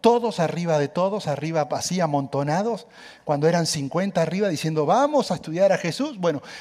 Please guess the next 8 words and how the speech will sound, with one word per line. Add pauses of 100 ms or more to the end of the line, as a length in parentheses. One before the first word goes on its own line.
me
imagino
a
Jesús (200)
y
ahí (140)
con
doce.